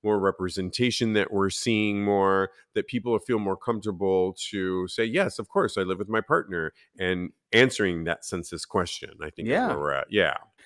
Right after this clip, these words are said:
Speaker 2: And I think it's also kind of reflective of what's going on in this country as far as gay marriage getting passed, and it's
Speaker 1: Yeah.
Speaker 2: more socially accepted. And so I think that people, it gives people more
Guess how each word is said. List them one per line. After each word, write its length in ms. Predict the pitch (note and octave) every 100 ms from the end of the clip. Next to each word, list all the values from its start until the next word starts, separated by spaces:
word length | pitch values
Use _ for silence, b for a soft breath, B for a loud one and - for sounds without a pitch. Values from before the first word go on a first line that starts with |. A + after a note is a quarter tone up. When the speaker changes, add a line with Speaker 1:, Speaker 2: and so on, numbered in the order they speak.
| -
Speaker 2:
And 100 | D#3+
I 80 | F3+
think 240 | C4+ F#4
it's 120 | F#4+
also 460 | F#3 F#3+ G3 E3 C3
kind 260 | - E3 D#3+
of 80 | C3
reflective 680 | B2+ - C3+ C3 C#3+ C3+ - -
of 160 | B2
what's 260 | A2 B2+ B2
going 320 | - A#2 A#2
on 340 | G#2+ - A#2 A#2
in 100 | G#2+
this 180 | G2
country 540 | - C#3 C3 - F#3+ F3+
as 160 | B2
far 300 | - C3 A#2+ -
as 300 | G#2+ G#2+ -
gay 180 | A2
marriage 460 | G2+ G2+ G2 G2+ -
getting 200 | G#2 F#2+
passed, 720 | - B2+ A#2+ A#2+ A#2+ A#2 - - B B B -
and 840 | A#2 A2 G#2+ G#2+ G#2+ G#2+ G#2+ G#2+ -
it's 220 | B2 -
Speaker 1:
Yeah. 300 | A#2+ A2+ F3+
Speaker 2:
more 380 | B2 B2 A#2+ A#2 B2 _ _ _ - -
socially 520 | - F3+ - D3+ B2+
accepted. 760 | - - - D3 - G2 F2+ - B B
And 220 | A#2 A2+
so 420 | - C3 A#2+ A#2 -
I 100 | A2
think 260 | - A#2+
that 140 | A#2 A2
people, 360 | B2 A#2+ A#2 -
it 100 | A2
gives 220 | G2+ G#2 -
people 300 | A#2+ A#2 G#2
more 680 | G2 G#2 G2+ G2+ F#2+ G2